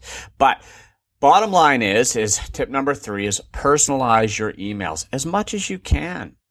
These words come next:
If you know where they're from, great, utilize that somehow. Go beyond first name. Which brings us to step number four, tip number four. And I've been kind of alluding to this already, but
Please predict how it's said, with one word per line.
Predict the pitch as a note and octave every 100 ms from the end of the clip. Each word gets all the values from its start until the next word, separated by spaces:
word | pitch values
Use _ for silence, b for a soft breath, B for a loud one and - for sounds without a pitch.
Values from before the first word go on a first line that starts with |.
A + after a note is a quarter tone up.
| _
If | C3+ C3+
you | C#3+
know | D3 D3
where | D3+ C#3+
they're | C3+
from, | B2+ - E3 G3 F3
great, | - C3 D#3+ F3 - F2+
utilize | - D3+ B2 G2+ F2+ E2+
that | D#2+ D#2 -
somehow. | F#2 D#2 D#2+ D2+ -
Go | E3 G3
beyond | F#3+ F3+ D3 C3+ C3+ C3
first | - - G#2 G2+ - - -
name. | D#2+ D#2 E2 D2 - _ _ _ _ _ _ _ - _
Which | - -
brings | D3+ D#3
us | D3+ -
to | -
step | - B2 A2+ _
number | G2+ G2+ G#2 F#2+
four, | - - F2 G2
tip | - F3+ -
number | B2+ A#2+ G#2+
four. | - F#2 F2+ D2+ _ _ _ b b b b b b b b b _ _ _ -
And | A#2+ B2 B2 -
I've | D3+
been | F3+
kind | - B3 B3+
of |
alluding | D3 A2+ F#2+ F#2 A2 A#2
to | A#2+
this | A2 A#2
already, | F2+ D#2+ D2+ G2+ D3 - _ _
but | G2+ F#2+ -